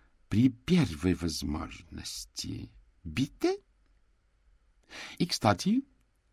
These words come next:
скоро у твоего киндера день рождения, а?» «Да, и, и завтра». В ладонь семафорщика упала увесистая золотая монета. «Скажи ему,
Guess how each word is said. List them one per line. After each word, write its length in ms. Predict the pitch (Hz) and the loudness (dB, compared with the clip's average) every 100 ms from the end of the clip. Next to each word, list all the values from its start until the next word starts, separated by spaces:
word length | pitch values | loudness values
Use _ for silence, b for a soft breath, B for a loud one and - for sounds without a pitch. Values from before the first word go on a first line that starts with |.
| B B B | B B B
скоро 500 | - 156 160 170 165 | -2 2 4 4 4
у 140 | 135 | 2
твоего 480 | 135 - 143 123 151 | 2 2 4 4 2
киндера 720 | 165 - 127 131 147 151 143 135 | 0 0 2 2 0 -2 -6 -6
день 540 | 87 78 104 151 143 | -6 -2 2 2 2
рождения, 640 | 123 127 107 165 247 262 143 | -2 -2 0 2 6 6 4
а?» 240 | 202 294 - _ _ B B B B - | 2 0 -4 _ _ B B B B -10
«Да, 300 | 90 78 73 90 | -8 -6 -8 -10
и, 600 | - - - 67 85 - | -10 -12 -10 -12 -12 -12
и 100 | - | -6
завтра». 480 | 87 - 71 69 - _ B B B B B - | -6 -6 -10 -12 -12 _ B B B B B -10
В 220 | 80 85 | -4 2
ладонь 340 | 92 101 180 | 4 4 2
семафорщика 840 | 170 120 117 113 113 110 - - 110 | 0 0 0 0 -2 -2 -2 -2 -6
упала 440 | 85 - 85 85 | -6 -6 -4 -4
увесистая 720 | - 69 73 - - - 78 | -4 -4 -4 -4 -8 -8 -8
золотая 480 | 65 - - - - | -6 -10 -12 -16 -16
монета. 440 | - - - - - _ B B B B B | -16 -16 -18 -20 -20 _ B B B B B
«Скажи 340 | - 82 78 | -8 -4 -2
ему, 960 | 165 131 - - 131 98 92 64 92 | -4 -6 -10 -8 -6 -4 -4 -6 -8